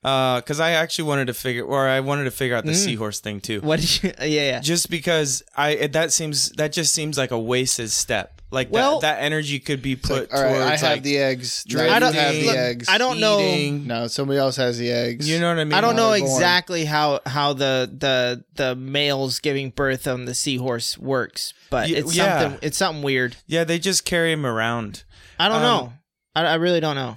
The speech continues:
Speaker 1: 'Cause I thought that they might be one of those where you just need the one of 'em.
Speaker 2: I don't know.
Speaker 1: But
Speaker 3: I think
Speaker 1: I,
Speaker 3: those
Speaker 1: I
Speaker 3: are
Speaker 1: think
Speaker 3: sharks. Some sharks do that.
Speaker 1: some sharks just need the
Speaker 3: I think
Speaker 1: one of
Speaker 3: tiger,
Speaker 1: 'em.
Speaker 3: tiger sharks
Speaker 1: What
Speaker 3: do
Speaker 1: are we,
Speaker 3: that.
Speaker 1: what are we doing with, what are we do, what are we doing with this guy?
Speaker 3: Well, this is my penguin that I've had for a long time, and he's always been in my office,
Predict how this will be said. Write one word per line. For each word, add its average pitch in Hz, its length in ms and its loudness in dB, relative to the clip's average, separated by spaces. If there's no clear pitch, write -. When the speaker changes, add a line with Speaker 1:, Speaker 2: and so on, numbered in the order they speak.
Speaker 1:
'Cause 165 140 -2
I 180 80 2
thought 190 260 0
that 151 140 -2
they 151 160 0
might 135 260 -2
be 123 60 -4
one 123 200 0
of 113 100 -4
those 110 200 -2
where 113 100 -4
you 110 120 -4
just 104 240 -6
need 110 180 -6
the 104 100 -6
one 98 200 -6
of 95 140 -12
'em. 95 240 -14
Speaker 2:
I 156 120 2
don't 156 120 0
know. 147 220 -2
Speaker 1:
But 123 80 -2
Speaker 3:
I 117 40 2
think - 120 2
Speaker 1:
I, - 40 -8
Speaker 3:
those 202 260 2
Speaker 1:
I - 20 0
Speaker 3:
are 151 60 0
Speaker 1:
think 143 120 0
Speaker 3:
sharks. 143 380 -2
Some 160 260 -4
sharks 143 360 -4
do 123 160 -8
that. 113 200 -8
Speaker 1:
some 151 200 -6
sharks 156 320 -2
just 170 240 -4
need 165 160 -6
the 170 60 -2
Speaker 3:
I - 20 0
think 165 80 2
Speaker 1:
one 170 80 0
of 175 80 -2
Speaker 3:
tiger, 156 220 0
Speaker 1:
'em. 131 120 0
Speaker 3:
tiger 156 260 0
sharks 120 320 -2
Speaker 1:
What 208 100 2
Speaker 3:
do 269 40 2
Speaker 1:
are 311 60 4
we, 302 160 2
Speaker 3:
that. - 180 -12
Speaker 1:
what 254 160 0
are 294 80 2
we 262 140 4
doing 214 340 2
with, 160 240 -4
what 202 160 0
are 220 80 2
we 196 100 0
do, 190 220 0
what 185 160 -2
are 202 60 0
we 180 100 0
doing 165 240 0
with 151 140 -4
this 135 200 -2
guy? - 200 -6
Speaker 3:
Well, 254 160 0
this 277 260 -4
is 302 180 -2
my 165 140 0
penguin 127 540 -4
that 117 100 -2
I've 117 220 0
had 120 240 0
for 135 80 -2
a 123 60 0
long 120 260 -4
time, 123 360 -4
and 120 160 -6
he's 123 140 -6
always 170 260 2
been 143 160 -2
in 131 80 -2
my 123 120 -2
office, 135 440 -2